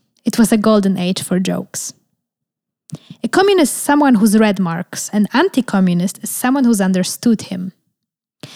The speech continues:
We grew up in the kitchens, and our children did too. They listened to Galdich and Okudzhava along with us.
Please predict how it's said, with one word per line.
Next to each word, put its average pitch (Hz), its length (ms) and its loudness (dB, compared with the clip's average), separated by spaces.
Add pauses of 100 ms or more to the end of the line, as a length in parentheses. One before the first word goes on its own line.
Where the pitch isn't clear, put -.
(200)
We 214 120 2
grew 285 180 6
up 330 180 2
in 233 120 6
the 202 80 2
kitchens, - 760 -6
and 220 100 2
our 196 200 2
children 247 500 2
did 196 220 -4
too. 180 260 -4 (720)
They 220 120 2
listened 220 360 0
to 214 80 0
Galdich 214 560 0
and 208 80 2
Okudzhava 202 800 0
along 190 260 2
with 180 200 2
us. 165 360 -8